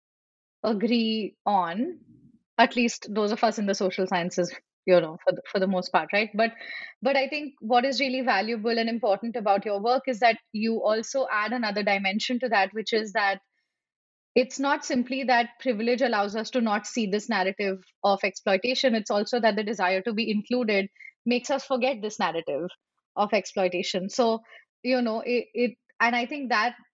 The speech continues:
that in particular is what is so exciting about what you show us. And because to me, it adds another layer for why transformation becomes very difficult. And you point to that in the book as well,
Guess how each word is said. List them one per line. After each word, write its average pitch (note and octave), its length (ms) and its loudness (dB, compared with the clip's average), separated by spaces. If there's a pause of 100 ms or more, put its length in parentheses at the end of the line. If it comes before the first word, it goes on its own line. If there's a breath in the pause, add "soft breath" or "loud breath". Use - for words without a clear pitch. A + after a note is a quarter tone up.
(380)
that A3+ 400 0
in C4 140 -2
particular A#3 680 0
is F#3+ 200 -2
what G3+ 180 0
is A3+ 200 0
so A3 140 0
exciting G3+ 580 2
about F#3 520 0 (800)
what A3 280 4
you A3 220 0
show G#3+ 300 0
us. E3 360 -4 (720 loud breath)
And A3 420 0 (180)
because C4 520 -2
to C#4 120 0
me, C4+ 260 2
it A#3+ 80 0
adds A3+ 220 4
another A3+ 320 0
layer G#3+ 400 0
for A#3+ 260 -2
why G3+ 260 0
transformation G#3 800 -2
becomes G3 480 0
very F#3+ 220 0
difficult. G#3 580 -2
And G#3 240 -4
you G#3+ 200 0
point G#3+ 320 0
to B3+ 60 0
that G3+ 180 4
in G3 120 -4
the G3 80 -2
book F#3 220 -4
as F#3 180 -2
well, G#3 240 2